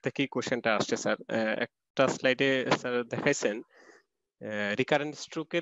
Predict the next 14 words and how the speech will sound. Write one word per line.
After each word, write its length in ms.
ক্ষেত্রে, 500
আহ, 160
thrombolytic, 800
আহ, 520
আহ, 320
contraindicated 840
অথবা 320
দরকার 320
নেই, 160
এরকম 320
একটা 180
কথা 200
বলছেন 300
স্যার। 180